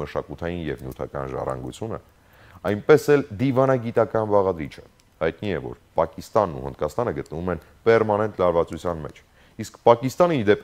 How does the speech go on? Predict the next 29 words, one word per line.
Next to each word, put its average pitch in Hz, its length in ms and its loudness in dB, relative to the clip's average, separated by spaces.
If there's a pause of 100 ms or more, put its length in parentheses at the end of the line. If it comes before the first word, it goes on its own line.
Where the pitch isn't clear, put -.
միակ 113 480 4
երկիրն 85 400 -2
է 73 80 -4
աշխարհում, 135 440 -4
որ 104 200 -6
չի 113 160 -10
ճանաչել 92 480 -2
Հայաստանի 73 360 -4
Հանրապետության, 71 640 -4 (320)
Հայաստանի 82 460 -2
Հանրապետությունը 78 640 -4
որպես 95 320 0 (160)
պետություն 131 580 -2
և 69 240 -4
ունի 76 140 -8
սերտ - 480 0
դաշնակցային 98 680 0
հարաբերություններ 76 760 -4 (460)
Թուրքիայի 78 540 -4
և 107 320 -4
Ադրբեջանի 107 480 -2
հետ։ - 220 -18 (1200)
Այս 117 320 6
ամենը 104 340 2
նկատի 87 400 0
առնելով 90 460 2
հայերը, 90 340 2
իհարկե, 87 440 -2 (100)
ոչ 101 360 4